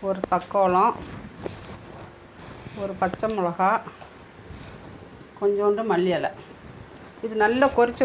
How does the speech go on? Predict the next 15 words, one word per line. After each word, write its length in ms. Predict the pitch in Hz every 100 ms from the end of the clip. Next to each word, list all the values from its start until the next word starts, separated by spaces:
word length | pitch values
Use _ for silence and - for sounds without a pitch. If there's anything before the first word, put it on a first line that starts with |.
| 208
பிறகு 180 | 240 320
இந்த 100 | 190
அரிசியை 320 | 214 - 269 208
வந்து 140 | 220 277
தண்ணி 200 | 202 220 240
ஊத்தி 240 | 185 262 240
ஊற 160 | 277 240
வச்சிடலாம். 420 | 165 170 156 147 - - - - - - - - - - - -
இந்த 120 | 196 196
அரிசியை 280 | 208 - 214 185
வந்து 140 | 214 208
என்ன 100 | 214
பண்ண 160 | 214 190 180
போறோம்னா, 340 | 196 294 392 349 196
தண்ணி 200 | 190